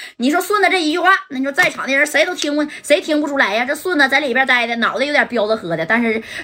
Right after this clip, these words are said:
这顺子啊，那也是关键的时刻呢，那也是够义气的，就是脑袋有时候反应不过来，虎吗？彪吗？啊，这，这，这，那你看给这个夹带气的啊，“你呀，你呀，你净给我惹事儿，是不是啊？”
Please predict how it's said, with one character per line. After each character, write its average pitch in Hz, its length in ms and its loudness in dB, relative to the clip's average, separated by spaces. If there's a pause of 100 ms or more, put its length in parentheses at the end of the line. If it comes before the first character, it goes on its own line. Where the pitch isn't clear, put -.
这 302 140 4
顺 311 240 -2
子 220 60 2
啊， 160 320 0
那 196 100 -4
也 165 260 -2
是 226 320 2 (280)
关 277 180 4
键 294 140 2
的 247 40 -4
时 180 220 -8
刻 254 160 -2
呢， 196 160 -4
那 226 80 0
也 220 80 -2
是 220 120 -6
够 302 200 -2
义 339 180 4
气 185 140 -6
的， 160 80 -10
就 190 100 -8
是 254 80 -2
脑 208 220 2
袋 285 80 4
有 359 60 0
时 359 60 0
候 359 40 0
反 311 180 2
应 320 80 -6
不 294 60 -12
过 339 100 2
来， 262 160 2
虎 202 260 -12
吗？ 311 260 0
彪 294 400 2
吗？ 294 180 0 (100)
啊， 285 220 2
这， 294 100 -10
这， 302 140 -10
这， - 100 -10 (380)
那 330 120 2
你 277 100 0
看 277 200 2
给 220 160 -6
这 247 80 -4
个 262 120 0 (100)
夹 262 240 2
带 320 180 2
气 349 280 0
的 175 80 -4
啊 185 300 -4 (180)
，“你 160 160 -10 (100)
呀， 185 100 -2
你 190 200 -2
呀， - 180 -18
你 160 220 -8 (180)
净 330 220 0
给 208 100 2
我 202 140 4
惹 190 160 -4
事 - 100 -2
儿， 139 220 0 (240)
是 - 180 2
不 262 100 4
是 254 100 4
啊？” 285 200 0